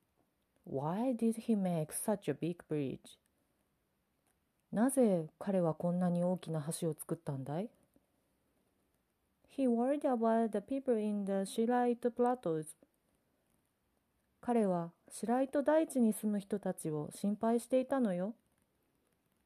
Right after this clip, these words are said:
Water from the four nearby rivers doesn't come here, so people couldn't farm easily.近くにある四本の川からは水が来ないので、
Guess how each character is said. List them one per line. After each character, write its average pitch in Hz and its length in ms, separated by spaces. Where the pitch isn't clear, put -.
Water 294 320
from 226 300
the 202 80
four 208 200
nearby 226 480
rivers 208 400
doesn't 269 340
come 233 220
here, 202 320
so 208 80
people 233 460
couldn't 311 360
farm 202 280
easily. 180 500
近 320 240
く 330 120
に 240 160
あ 202 100
る 185 120
四 240 220
本 220 260
の 180 80
川 185 280
か 185 120
ら 165 100
は 147 220
水 185 220
が 233 160
来 254 120
な 262 160
い 208 60
の 175 140
で、 147 220